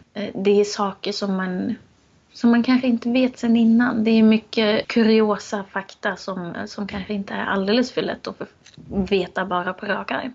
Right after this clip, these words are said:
Det är ju just att, ehm, mycket teman kring, eh, om man tar temat vampyr, det,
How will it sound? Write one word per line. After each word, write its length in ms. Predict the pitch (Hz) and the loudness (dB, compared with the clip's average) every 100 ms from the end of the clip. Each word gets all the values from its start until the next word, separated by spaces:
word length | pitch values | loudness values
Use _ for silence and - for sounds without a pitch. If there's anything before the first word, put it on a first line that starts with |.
| _ | _
Det 160 | - 214 | -6 -4
är 200 | 214 226 | -2 -2
ju 260 | 240 220 214 | -2 0 0
just 320 | 202 - 160 | -2 -10 -12
att, 420 | 180 - _ - | -12 -14 _ -10
ehm, 480 | 190 190 190 180 - - | -8 -6 -6 -8 -8 0
mycket 440 | 214 208 - 208 | 4 4 2 -4
teman 640 | - 202 202 202 202 196 196 | 2 4 4 4 2 2 0
kring, 580 | - 196 185 185 180 | -4 -4 -2 -2 -4
eh, 540 | 175 - - - - - - | -4 -6 -6 -4 -4 -6 -2
om 140 | 196 | 2
man 160 | 190 185 | 2 2
tar 180 | - 180 | 0 -2
temat 440 | - 185 185 - | 0 0 0 0
vampyr, 600 | 190 196 - 202 185 180 180 165 196 | 0 2 2 4 4 2 0 -2 -2
det, 540 | 196 196 180 - 226 | 0 0 0 -2 -4